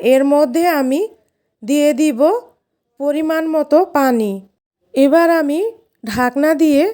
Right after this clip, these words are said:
ঢেকে দিচ্ছি। ঢাকনাটা আমি আবারও খুলে নিলাম। টমেটোগুলো একেবারে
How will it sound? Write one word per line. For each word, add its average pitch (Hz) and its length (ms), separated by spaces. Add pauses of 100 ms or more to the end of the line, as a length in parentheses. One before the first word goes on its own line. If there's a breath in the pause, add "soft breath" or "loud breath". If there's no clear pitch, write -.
(320)
ঢেকে 294 300
দিচ্ছি। 226 500 (1120)
ঢাকনাটা 254 540 (100)
আমি 320 160 (200)
আবারও 302 340
খুলে 285 340
নিলাম। 254 360 (680)
টমেটোগুলো 294 640 (280)
একেবারে 285 440